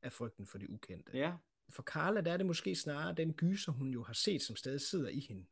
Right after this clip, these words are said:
Speaker 1: hvor hun så projicerer den følelse af frygt over i den oplevelse af at se en vindueskikker, som hun kalder ham, manden på trappen. Men, øh, der er jo også fra starten noget komisk over det, fordi vi ved jo godt som seere, at ham på trappen ikke er vindueskikker, eller er en farlig person.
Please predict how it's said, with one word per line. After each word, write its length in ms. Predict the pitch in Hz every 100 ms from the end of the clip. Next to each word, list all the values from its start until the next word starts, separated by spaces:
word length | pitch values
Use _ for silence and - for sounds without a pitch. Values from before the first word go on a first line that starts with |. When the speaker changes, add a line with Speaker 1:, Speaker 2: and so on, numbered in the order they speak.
| -
Speaker 1:
hvor 180 | 131 120
hun 160 | 120
så 240 | - 135 131 _ -
projicerer 540 | - 135 113 - 190 107
den 180 | 120
følelse 400 | 113 123 131 139
af 80 | 101
frygt 300 | - 131 127
over 200 | 131 120
i 20 |
den 140 | 101 117
oplevelse 560 | - - 101 92 -
af 60 | 104
at 80 | 117
se 120 | 135
en 100 | 113
vindueskikker, 520 | 113 123 - - 90
som 160 | 80 92
hun 140 | 87
kalder 220 | - 95 98
ham, 220 | 90 92 _ _ _ -
manden 260 | 107 98 95
på 80 | -
trappen. 400 | - 101 87 98 _ _
Men, 220 | 160 151 147
øh, 60 | 139 -
der 60 | 143
er 40 |
jo 80 | 143
også 180 | 196 -
fra 80 |
starten 460 | - - 196 170 127
noget 180 | 120 -
komisk 460 | - 226 113 -
over 180 | 131 98
det, 120 | 92
fordi 180 | - 135
vi 220 | 151 202
ved 100 | 220
jo 80 | 123
godt 140 | 147 165
som 140 | 120
seere, 500 | - - 180 80 98 - _ _ _ _ -
at 80 | 143
ham 160 | 139 151
på 80 |
trappen 340 | 147 139 139 113
ikke 180 | 156 156
er 40 |
vindueskikker, 680 | 104 175 165 - 92 92 82 _
eller 320 | 107 90 82 - -
er 180 | 90 85 -
en 160 | - 104
farlig 360 | - 98 143 135
person. 480 | - - 120 80